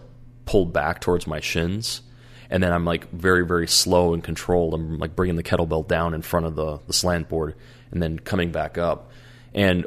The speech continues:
all it's doing is it's just working all, like, the, the micro, um, portions of, like, the muscles and the tendons and the ligaments and things. And that's another problem too, is that when you lift heavy, you're, you're working mostly, like, the bulk of, like, the muscle. Oh, my bag.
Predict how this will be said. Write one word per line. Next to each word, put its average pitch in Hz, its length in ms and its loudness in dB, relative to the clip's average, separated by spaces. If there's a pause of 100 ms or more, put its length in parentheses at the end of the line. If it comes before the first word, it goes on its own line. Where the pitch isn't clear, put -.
all 98 200 6
it's 92 140 0
doing 90 220 2
is - 160 -2
it's - 160 -4
just - 160 -4
working 90 260 0
all, 85 120 2
like, 87 160 -2
the, 78 220 0
the 85 140 -6
micro, 85 540 0 (600)
um, 76 400 -4 (380)
portions 90 420 0
of, 85 100 2
like, 85 120 -2
the 87 80 -6
muscles 85 400 0
and 80 80 -6
the 73 60 -10
tendons 82 500 -4
and 82 100 -6
the 78 40 -4
ligaments 78 500 -4
and 76 100 -10
things. - 320 -8 (380)
And 101 100 2
that's 98 200 4
another 85 180 2
problem 82 400 2
too, 85 240 0
is 76 80 -4
that 78 100 -2
when 80 140 -4
you 78 80 -8
lift 87 240 -4
heavy, 82 460 2 (640)
you're, 92 340 2
you're 92 140 0
working 87 560 0
mostly, 98 320 4
like, 82 100 0
the 92 80 -4
bulk 87 340 4
of, 82 120 -2
like, 80 100 -4
the - 80 -6
muscle. 82 500 0 (1160)
Oh, 107 160 -6 (460)
my 85 120 -4
bag. 85 260 -4